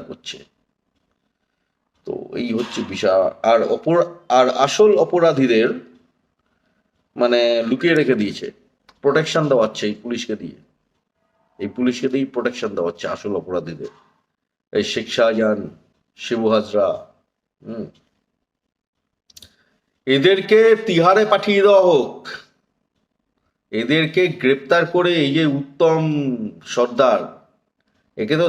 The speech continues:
তিহারে পাঠিয়ে দেওয়া উচিত। একে তো এই পশ্চিমবঙ্গে যে রয়েছে, জেলবন্দি করে রেখেছে, তো মানে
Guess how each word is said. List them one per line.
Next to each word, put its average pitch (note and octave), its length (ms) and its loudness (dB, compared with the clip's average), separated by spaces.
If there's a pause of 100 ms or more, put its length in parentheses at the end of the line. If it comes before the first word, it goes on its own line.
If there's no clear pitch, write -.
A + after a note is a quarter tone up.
তিহারে D#3 380 2
পাঠিয়ে C#3+ 260 0
দেওয়া B2+ 220 4
উচিত। - 240 -14 (920)
একে C3+ 280 -4
তো D#3+ 80 0 (520)
এই B2 140 -6
পশ্চিমবঙ্গে D3 640 -2 (160)
যে D3+ 80 0 (160)
রয়েছে, C#3 320 0 (800)
জেলবন্দি A#2+ 540 -2
করে C3 140 2 (240)
রেখেছে, A#2+ 340 -8 (840)
তো G#3+ 80 0 (380)
মানে E3+ 180 0